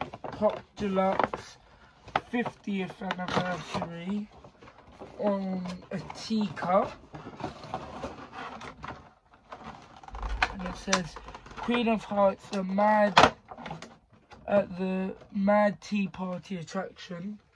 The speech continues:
This one's actually really cool.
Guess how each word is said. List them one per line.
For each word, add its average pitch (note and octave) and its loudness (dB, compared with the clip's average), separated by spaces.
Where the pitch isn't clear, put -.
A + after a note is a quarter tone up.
This - -18
one's F#3+ -2
actually F3 -4
really F3 -2
cool. F3 -10